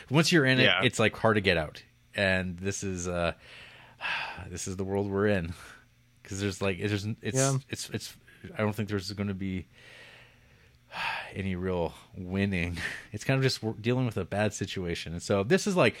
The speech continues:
Speaker 1: that's, like, a small part of this, but it's also an important
Speaker 2: Yeah.
Speaker 1: part because, like, when you see the scale of this and, like, the, the risks of, like, oh, yeah, these cable, when you have the engineer,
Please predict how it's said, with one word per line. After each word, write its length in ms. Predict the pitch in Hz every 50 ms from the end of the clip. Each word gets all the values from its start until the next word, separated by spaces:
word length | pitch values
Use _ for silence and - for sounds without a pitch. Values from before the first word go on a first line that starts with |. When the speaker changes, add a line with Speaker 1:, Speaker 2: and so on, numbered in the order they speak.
| - - -
Speaker 1:
that's, 160 | - 165 190
like, 100 | - 196
a 60 | 131
small 400 | - - - 110 101 113 127 127
part 400 | 120 - - - - 95 101 110
of 140 | 120 131 131
this, 260 | 147 165 170 170 -
but 160 | - - 123 117
it's 100 | - 175
also 220 | 190 - 220 180
an 60 | 139 123
important 380 | 110 - - 220 233 196 170
Speaker 2:
Yeah. 100 | 165 127 113
Speaker 1:
part 100 | 110 120
because, 260 | 139 135 156 160 135
like, 180 | 143 131 113 - - - - - - - _ -
when 120 | 147 147 147
you 60 | 143
see 160 | - - 240
the 100 | 254 180
scale 560 | - - - - - 95 95 104 123 143 160
of 60 | 160
this 260 | 170 180 185 175 - 135
and, 100 | 127 120
like, 280 | 113 107 - - _
the, 140 | - 104 104
the 200 | 98 107 107 101
risks 560 | 92 87 87 90 107 - - - - - -
of, 240 | - - 104 98 98
like, 200 | 104 98 95 - -
oh, 80 | 131
yeah, 80 | 143 135
these 220 | 117 110 104 -
cable, 420 | - - - - 123 135 123 110 -
when 140 | 120 113 120
you 80 | 127 143
have 80 | 143
the 140 | 135 131 -
engineer, 720 | - 127 127 127 110 107 113 110 107 104 95 95 98 92